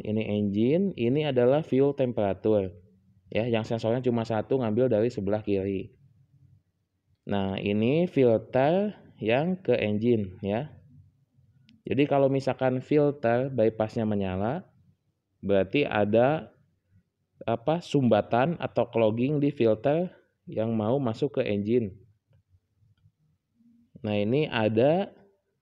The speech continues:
enam switch yang men-, yang menyatakan bahwa ada enam buster pump di setiap tangki, ya. Ini ada dua, dua, dua.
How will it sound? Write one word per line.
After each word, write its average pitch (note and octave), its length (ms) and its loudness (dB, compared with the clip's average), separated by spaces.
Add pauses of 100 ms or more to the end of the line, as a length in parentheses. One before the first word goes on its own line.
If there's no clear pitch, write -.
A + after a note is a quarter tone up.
(120)
enam B2+ 400 -2
switch C3 400 -2
yang B2 240 0
men-, A#2 400 -2 (400)
yang A2+ 220 0
menyatakan A2 580 -2
bahwa G#2 400 0
ada G2+ 540 0
enam A2+ 340 -2
buster G2+ 440 -2
pump G2 500 -4 (680)
di A#2 80 4
setiap A#2+ 540 0
tangki, B2 880 -4
ya. A2 320 -8 (1700)
Ini G#2 240 -4
ada G#2+ 240 -2
dua, G2+ 560 0 (320)
dua, G2+ 720 -2
dua. G2 640 -4